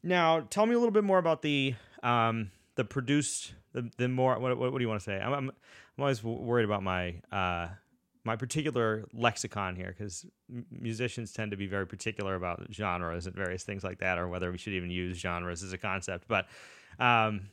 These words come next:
the more pop-oriented stuff or the produced stuff, is that, is that what was the, um, your, your, uh, foray into the John Lennon songwriting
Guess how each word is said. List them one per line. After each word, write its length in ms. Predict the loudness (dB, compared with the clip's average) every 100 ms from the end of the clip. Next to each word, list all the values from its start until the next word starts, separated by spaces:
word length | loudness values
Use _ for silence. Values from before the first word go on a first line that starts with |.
| -4
the 160 | 0
more 420 | 2 4 6 6 2
pop-oriented 1160 | 2 4 4 2 -6 0 2 2 2 -2 -4 0
stuff 280 | 2 2 0
or 60 |
the 200 | 0 0 -2
produced 300 | -2 0 0
stuff, 200 | -2 2
is 80 | 6
that, 260 | 6 4 0
is 100 | 4
that 140 | 4
what 120 | 4 2
was 180 | 0
the, 240 | 0 2 4
um, 340 | 4 2 -2 -8 -20 _ -10 -10 _ _ -2
your, 480 | 4 6 6 2 -8 _
your, 600 | _ -6 -2 0 2 4
uh, 300 | 6 6 4
foray 560 | 2 0 4 6 6 4
into 220 | 2 -2
the 440 | 0 2 2 0 -2
John 300 | -4 0 0
Lennon 320 | 2 0 0
songwriting 760 | -2 0 0 2 2 2 -2